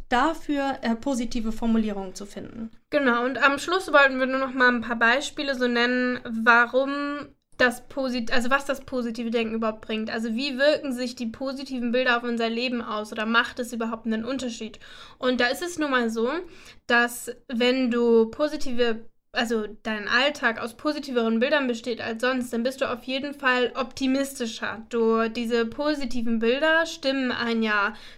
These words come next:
Speaker 2: fröhlich, machen einen stark und selbst wenn es mal nicht so läuft, findest du bei Problemen schneller raus, weil dein Gehirn durch die Übung mit den positiven Bildern schneller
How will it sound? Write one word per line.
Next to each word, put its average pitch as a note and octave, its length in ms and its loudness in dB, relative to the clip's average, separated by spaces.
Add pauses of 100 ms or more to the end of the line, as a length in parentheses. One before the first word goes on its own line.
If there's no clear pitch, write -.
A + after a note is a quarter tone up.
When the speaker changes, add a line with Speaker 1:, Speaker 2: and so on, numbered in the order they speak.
Speaker 2:
fröhlich, B3+ 840 4
machen A#3 280 -2
einen A3+ 220 0
stark A#3 760 4
und A3+ 380 0 (240)
selbst C4 320 4
wenn C4+ 160 2
es B3+ 160 -4
mal A3+ 160 0
nicht D4+ 300 0
so B3+ 100 2
läuft, A#3 560 2
findest D4 400 -4
du B3+ 40 -6
bei A#3 180 4
Problemen A#3+ 680 -2
schneller C4 640 2 (320)
raus, D#4+ 540 4 (300)
weil A#3+ 240 4
dein C#4 180 2
Gehirn C#4 640 0
durch A#3+ 180 -4
die A#3+ 160 -8
Übung B3 280 0
mit A3 120 -4
den A3 140 -4
positiven A3+ 480 -4
Bildern B3 400 0
schneller C#4+ 720 2